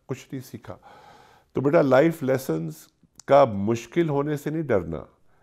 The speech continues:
इस बात की दुआ करना कि लाइफ लेसन्स मिलें, आ, ये दुआ करना।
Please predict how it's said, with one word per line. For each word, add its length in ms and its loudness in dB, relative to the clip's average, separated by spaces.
इस 260 -4
बात 440 2
की 120 -6
दुआ 440 2
करना 640 -6
कि 120 0
लाइफ 500 0
लेसन्स 600 -6
मिलें, 560 2
आ, 340 2
ये 240 8
दुआ 260 0
करना। 420 -12